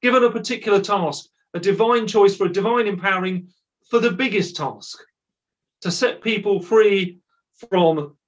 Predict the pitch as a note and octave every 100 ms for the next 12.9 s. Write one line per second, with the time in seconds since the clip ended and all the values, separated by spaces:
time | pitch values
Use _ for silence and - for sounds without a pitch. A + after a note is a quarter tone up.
0 | - F#3+ D#3+ D#3 E3 C#3 C3+ B2 A#2+ D3
1 | C#3+ C3 C3+ B3 A#3+ F3 A3+ - A3 G#3+
2 | G#3+ G3+ - - D#3 C#3+ A#3+ - - G#3
3 | F3+ F3 E3+ C#3+ D#3 D3+ D3 C3 B2 -
4 | - G#3+ G3+ G3 F3 G3 - F#3 - -
5 | A3+ G#3+ G3 A3+ G#3+ - - A3 A3 G#3+
6 | _ _ _ - A3+ G#3+ C#4+ G#3 - -
7 | _ _ _ - F#3+ A#3+ A#3 - A#3+ A#3
8 | G#3 G3 G3 G3+ A3+ G#3+ G#3+ A3 G#3+ G3+
9 | - - G3+ B3 G#3+ C#3+ - F#3+ B3 A3+
10 | A3+ - - B3 A3+ G#3+ G#3 _ _ G3+
11 | G3 G3+ F#3 F#3 A3+ A3+ G3 F#3+ F#3 F3
12 | E3+ - F3 - D3 - G3 F3+ E3+